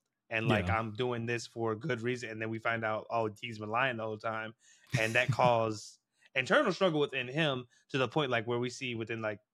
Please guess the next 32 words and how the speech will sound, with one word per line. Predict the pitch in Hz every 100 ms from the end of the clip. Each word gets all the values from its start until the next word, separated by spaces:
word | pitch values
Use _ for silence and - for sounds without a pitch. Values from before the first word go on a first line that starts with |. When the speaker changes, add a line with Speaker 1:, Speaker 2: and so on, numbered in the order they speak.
| _ _
Speaker 1:
the | 117
final | 110 127 127 117 107
s-, | - - _ _
season, | - - 170 139 113 117 196 - _
quote | 110 107
unquote, | 107 - 110 - _ _ _ _ -
um, | 113 113 107 104 104 -
him | 143 127
start | 135 123
to | 117
struggle | 107 - 139 120 113
with | 120 117
that | 110 110
guilt | 127 117 - -
and, | 110
like, | 107 110
what | 107
that's | 107 101
doing | 110 104
to | 104 107
him. | 107 104
And | 110
to | 110
see | - 131
him | 123 113 104 - _ _ _ _ _ -
put | 156 147
all, | 123 127
like, | 113 110
be | 117
able | 131 117
to | 107
push | 139 131